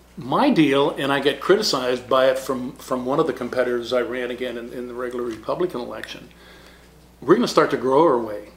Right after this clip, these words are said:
out of this. And, and I gave a, a kind of a key example, and I was told you can't grow your way out.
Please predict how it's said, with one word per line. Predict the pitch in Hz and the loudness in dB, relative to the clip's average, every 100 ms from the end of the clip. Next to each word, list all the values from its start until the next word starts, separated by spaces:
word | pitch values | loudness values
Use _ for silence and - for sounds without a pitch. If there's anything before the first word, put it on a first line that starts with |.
| - | -14
out | 117 113 | -12 -10
of | 110 | -10
this. | 104 104 - - | -12 -12 -12 -10
And, | 131 120 120 | -8 -8 -8
and | 127 120 | -10 -6
I | 123 | -6
gave | 120 135 120 | -2 -2 -2
a, | 113 110 | -6 -6
a | 120 117 | -8 -10
kind | - 151 139 | -8 -4 -4
of | |
a | - | -4
key | - 147 | -6 -4
example, | 117 120 123 127 - 117 | -4 -6 -4 -4 -6 -6
and | 120 | -4
I | |
was | 127 123 | -4 0
told | 160 139 120 | 2 2 0
you | |
can't | 123 139 139 131 | -6 -6 -6 -4
grow | 127 127 | -4 -2
your | 123 123 | -2 -4
way | 120 117 | -4 -6
out. | 110 117 - | -6 -8 -10